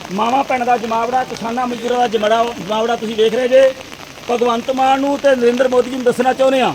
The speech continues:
ਵੀ ਤੁਸੀਂ ਬਾਰ-ਬਾਰ ਥੁੱਕ ਕੇ ਚੜ੍ਹਦੇ ਪਿੱਛੇ ਬੈਕ ਸਾਈਡ ਤੇ ਜਾਂਦੇ ਜੇ। ਵੀਹ ਸੌ ਵੀਹ ਐਕਟ ਤੁਹਾਨੂੰ ਰੱਦ ਕੀਤਾ ਸੀ, ਤੇਈ ਲੈ ਕੇ ਆਏ, ਹੁਣ ਪੱਚੀ ਪਹਿਲਾਂ, ਪਹਿਲਾਂ ਹੀ ਪੱਚੀ ਤੋਂ ਇਹਦਾ ਭੋਗ ਪਾ ਕੇ ਪ੍ਰਾਈਵੇਟ ਥਾਂ ਦੇਣ ਦੇ ਜਿਹੜੀ ਤੁਹਾਡੀ ਤਿਆਰੀ ਆ,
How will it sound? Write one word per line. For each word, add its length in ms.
ਵੀ 100
ਤੁਸੀਂ 320
ਬਾਰ-ਬਾਰ 560
ਥੁੱਕ 240
ਕੇ 160
ਚੜ੍ਹਦੇ 360
ਪਿੱਛੇ 300
ਬੈਕ 220
ਸਾਈਡ 180
ਤੇ 140
ਜਾਂਦੇ 280
ਜੇ। 260
ਵੀਹ 280
ਸੌ 220
ਵੀਹ 180
ਐਕਟ 200
ਤੁਹਾਨੂੰ 260
ਰੱਦ 180
ਕੀਤਾ 340
ਸੀ, 300
ਤੇਈ 260
ਲੈ 180
ਕੇ 140
ਆਏ, 320
ਹੁਣ 160
ਪੱਚੀ 600
ਪਹਿਲਾਂ, 340
ਪਹਿਲਾਂ 320
ਹੀ 180
ਪੱਚੀ 280
ਤੋਂ 120
ਇਹਦਾ 180
ਭੋਗ 280
ਪਾ 300
ਕੇ 360
ਪ੍ਰਾਈਵੇਟ 400
ਥਾਂ 240
ਦੇਣ 180
ਦੇ 140
ਜਿਹੜੀ 200
ਤੁਹਾਡੀ 260
ਤਿਆਰੀ 380
ਆ, 180